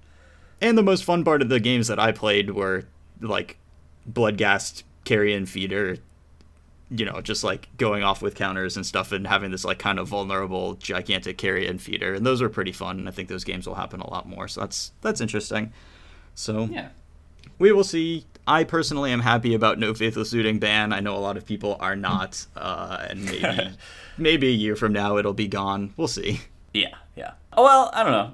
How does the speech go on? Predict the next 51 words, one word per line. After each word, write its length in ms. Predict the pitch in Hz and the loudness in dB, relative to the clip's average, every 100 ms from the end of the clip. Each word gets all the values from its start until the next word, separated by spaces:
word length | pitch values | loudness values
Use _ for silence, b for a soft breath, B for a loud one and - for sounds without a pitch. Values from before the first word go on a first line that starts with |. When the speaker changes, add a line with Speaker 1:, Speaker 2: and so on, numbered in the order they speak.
| - | -10
Speaker 2:
You 120 | 165 | -4
know, 180 | 151 139 | 0 0
people 300 | 135 180 180 | 0 -6 -2
are 60 | 170 | 0
talking 240 | 165 139 | 2 2
about 220 | 135 113 113 | 4 2 4
how 220 | 110 110 | 4 2
it's 180 | 107 - | -4 -4
kind 120 | 110 | -4
of 60 | 104 | -4
become 600 | 107 98 95 95 95 90 | -4 -2 -2 -4 -10 -8
the 480 | 92 90 90 85 b b b b 98 - 131 - - - | -6 -6 -6 -8 b b b b -18 -16 -18 -20 -20 -10
brainstorm 640 | 104 95 90 - 95 90 | -2 -2 -2 -6 -6 -6
of 140 | 87 85 | -8 -4
Modern, 420 | 87 85 82 82 | -2 -2 -4 -8
where, 340 | 82 85 82 - | -8 -6 -6 -8
you 100 | 101 | -10
know, 140 | 62 | -8
sure, 400 | - 139 120 113 | -8 -2 0 0
the 80 | 107 | 2
power 220 | 113 107 | 4 4
level 360 | 101 98 98 98 | 2 0 0 -2
is 140 | 92 | -2
off 220 | 92 90 | -2 -4
of 100 | - | -10
the 80 | - | -20
charts, 640 | - 98 92 87 - - - - | -6 -2 0 -2 -6 -14 -14 -8
but 420 | 113 107 101 92 95 | 0 4 4 4 -2
it's 220 | 90 - | -10 -10
just 200 | 98 - | -10 -8
kind 160 | 90 | -8
of 360 | 82 - - 87 | -8 -12 -20 -14
become 260 | 95 92 87 | -10 -8 -10
a 60 | |
staple, 1000 | - - - - - 87 87 85 82 87 b b b - | -10 -12 -14 -14 -8 -8 -8 -10 -10 -10 b b b -14
and 400 | 92 85 82 - | -12 -10 -12 -12
it's 220 | 90 - | -12 -8
not 120 | 87 | -8
really 200 | 85 80 | -6 -8
something 340 | 82 87 85 85 | -8 -10 -10 -12
that 120 | - | -12
they're 100 | 80 | -10
gonna 120 | 82 | -10
mess 140 | 82 - | -10 -12
with 120 | - | -14
too 100 | 87 | -12
much. 260 | 82 - - | -10 -8 -2
And 100 | 170 | -2
I, 120 | 180 | -2
you 80 | 160 | -2
know, 160 | 101 | -4